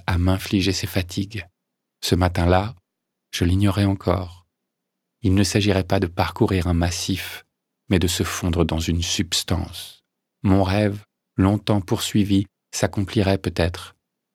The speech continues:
Du voyage vers une prière. Un an plus tard, par une matinée de mars, nous nous tenions, une paire de skis à la main, sur la plage du village de Menton, près de la frontière italienne. Entre-temps,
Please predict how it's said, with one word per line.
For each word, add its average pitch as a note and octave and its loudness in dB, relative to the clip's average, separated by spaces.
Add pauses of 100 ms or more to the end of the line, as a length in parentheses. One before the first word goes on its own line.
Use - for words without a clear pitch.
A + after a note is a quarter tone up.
(140)
Du G2 2
voyage E2+ 0
vers F2 -4
une E2+ -2
prière. E2+ -4 (1000)
Un G#2+ 2
an A#2+ 2
plus - -6
tard, F2+ -2 (420)
par F2 2
une F#2 0
matinée F#2 -2
de E2+ -2
mars, - -2 (380)
nous G2 4
nous F#2+ 4
tenions, F#2+ 0 (280)
une D#2 -2
paire A2 0
de A2 0
skis - 0
à A2 2
la G#2+ -2
main, G2+ -2 (440)
sur - 0
la E2 2
plage A2 0
du G2 -4
village F#2+ 0
de F2+ 2
Menton, F2 -2 (640)
près G2+ 2
de F#2+ 0
la F2 0
frontière F#2 -2
italienne. F2 -2 (720)
Entre-temps, G#2 0